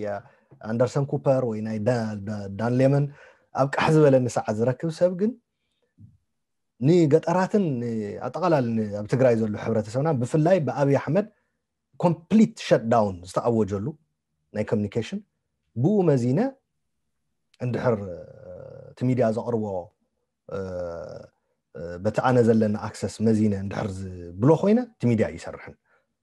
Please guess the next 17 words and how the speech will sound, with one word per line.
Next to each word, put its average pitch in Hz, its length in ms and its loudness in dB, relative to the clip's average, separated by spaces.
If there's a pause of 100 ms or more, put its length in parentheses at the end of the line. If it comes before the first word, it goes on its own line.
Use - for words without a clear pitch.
(400)
ናይ 117 140 4
ዝተወሰኑ 131 460 2 (540)
ኣብ 104 180 -6 (520)
ምቹው 123 340 0
ኩነታት 101 360 -4
ዘሎ 107 240 0
ሰብ 190 180 0 (540)
ወዲያው 127 280 6
ወዲያው 117 240 6
ሓበሬታ 117 460 4
ይረክብ 123 380 4
እዩ 117 140 4
ብዝብል 113 380 0
ግንዛበ 127 500 4 (420)
ኣብ 123 140 2
ግምት 131 280 4
ብዘእተወ 113 420 0